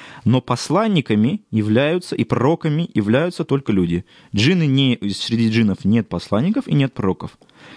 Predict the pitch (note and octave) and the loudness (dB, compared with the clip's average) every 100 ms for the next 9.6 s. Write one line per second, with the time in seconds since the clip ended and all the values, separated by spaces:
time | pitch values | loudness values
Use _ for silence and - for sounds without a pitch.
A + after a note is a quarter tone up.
0 | - A#2 - A#2 A2 B2+ - - F3 D3+ | -2 -2 2 2 2 0 -2 -4 -2 0
1 | D3+ - D3+ C#3+ C#3+ D#3 F#3+ - - - | 0 0 -2 -2 -2 0 -2 -4 -10 -20
2 | - G3 D3+ B2+ - B2+ G#2 F2+ F2 B2 | -2 2 2 2 0 0 0 0 -2 -2
3 | F#2+ - C3 A2 - E2 G2 D#3 B3 - | -4 -4 -4 -4 -4 -2 0 2 0 -4
4 | - A2+ E2+ F2 E2 G#2 _ - G2+ G2 | -4 -2 0 0 0 -4 _ -4 -2 0
5 | C3+ G3 - - - A#2+ A#2+ - - A2+ | 0 -2 -4 -8 -2 0 0 -2 -2 -4
6 | - F#2+ - - G2+ E2 B2+ - _ _ | -2 -8 -6 -2 0 2 0 -4 _ _
7 | - G#2+ - - E2+ F2 - _ F2+ G2+ | -2 -2 0 0 0 0 -2 _ -2 0
8 | - D#3 D#3 C#3 C#3 B2 A#2 G#2 F2 D#2 | 0 -2 -2 -2 -2 -2 0 0 0 -4
9 | - D3 A#2 E2+ F2 D2+ | -4 -2 0 0 0 -4